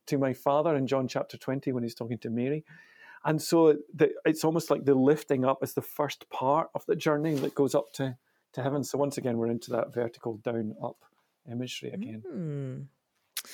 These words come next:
Speaker 2: But it's, it's complicated stuff, isn't it? So I'm imagining Nicodemus in the middle of the night thinking, "Goodness me, I need to go and revisit my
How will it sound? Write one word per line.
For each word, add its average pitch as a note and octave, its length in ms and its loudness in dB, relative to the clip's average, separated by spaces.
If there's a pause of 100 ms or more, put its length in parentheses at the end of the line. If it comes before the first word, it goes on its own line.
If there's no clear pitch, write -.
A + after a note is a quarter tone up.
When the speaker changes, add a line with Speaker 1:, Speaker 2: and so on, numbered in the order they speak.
(420)
Speaker 2:
But C4 160 0
it's, C4+ 240 0
it's C4 220 0
complicated - 640 -2
stuff, D4+ 420 -4
isn't C#4 220 -4
it? - 280 -6 (180)
So F4+ 320 -2
I'm E4+ 160 0
imagining C4 420 0
Nicodemus G3 560 -2
in F3 80 -2
the F3 80 0
middle F3 180 0
of D#3+ 80 -4
the E3 60 -2
night - 140 -2
thinking, D3+ 320 -8 (200)
"Goodness G3 300 -8
me, G3 140 -2
I D#3+ 40 -2
need F3+ 140 -4
to - 60 -10
go - 100 -4
and D#3 160 -4 (760)
revisit F3+ 460 -2
my D3+ 200 -4